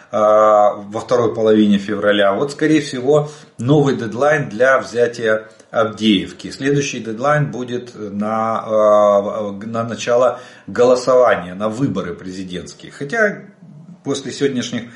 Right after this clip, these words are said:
после сегодняшней информации из-за поребрика их вообще не имеет смысла проводить. Но об этом мы поговорим чуть позже.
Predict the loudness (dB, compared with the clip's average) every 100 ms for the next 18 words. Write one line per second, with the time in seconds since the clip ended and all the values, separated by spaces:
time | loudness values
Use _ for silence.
0 | -20 -20 -20 _ -8 -8 -6 -4 -4 -2
1 | -4 -6 -4 -2 0 0 -2 -2 0 2
2 | 0 -4 -6 -6 -2 -2 -2 -4 -6 -6
3 | -6 -8 -10 -6 -4 -6 -8 -4 -4 -6
4 | -8 -8 -8 -6 -8 -10 -20 -20 _ -2
5 | 0 0 -2 -12 -10 -4 -2 -2 -2 -4
6 | -4 -6 -8 -10 -8 -8 -8 -10 -14 -10
7 | -10 -8 -12 -16